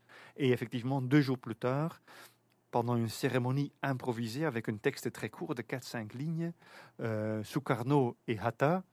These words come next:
ple-, premier président et vice-président, vont déclarer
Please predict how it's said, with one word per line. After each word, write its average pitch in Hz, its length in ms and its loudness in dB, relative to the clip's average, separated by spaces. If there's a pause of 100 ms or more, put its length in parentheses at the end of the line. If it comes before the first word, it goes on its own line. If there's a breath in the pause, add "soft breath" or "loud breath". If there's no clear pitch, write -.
(380 soft breath)
ple-, 143 240 4
premier 139 300 2
président 123 460 -4
et 123 40 0
vice-président, 123 640 -6 (320 loud breath)
vont 120 240 -2
déclarer 131 640 0